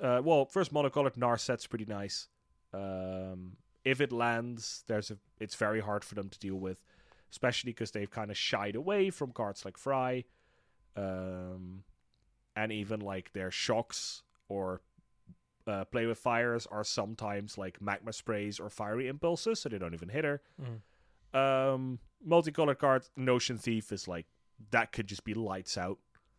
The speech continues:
Speaker 1: If you land a Notion Thief at the right time, you basically just won the game,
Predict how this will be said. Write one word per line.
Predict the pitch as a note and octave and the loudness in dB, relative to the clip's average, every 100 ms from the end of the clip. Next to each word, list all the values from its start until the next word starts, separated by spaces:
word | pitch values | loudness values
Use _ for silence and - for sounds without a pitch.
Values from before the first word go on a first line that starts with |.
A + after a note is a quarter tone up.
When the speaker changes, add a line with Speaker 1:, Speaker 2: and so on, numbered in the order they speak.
| _ - _ _ _ | _ -20 _ _ _
Speaker 1:
If | A2 | -2
you | B2+ C#3 | 0 4
land | C3 B2+ B2 | 4 4 2
a | |
Notion | A2+ G#2+ G#2+ B2 | 0 0 0 -4
Thief | B2 A#2 | -2 -2
at | A#2+ | -4
the | G#2+ | -4
right | G2+ G2 F#2+ | -2 -4 -4
time, | F#2 F#2 G2+ B2+ - | -4 -4 -4 -8 -14
you | G#2 G2+ | -6 -2
basically | G#2+ G2 - G2 F#2+ | 0 0 -2 -8 -12
just | F#2 | -8
won | G#2 F2 F#2 | -6 -4 -6
the | |
game, | F2+ F2 G#2 | -4 -4 -4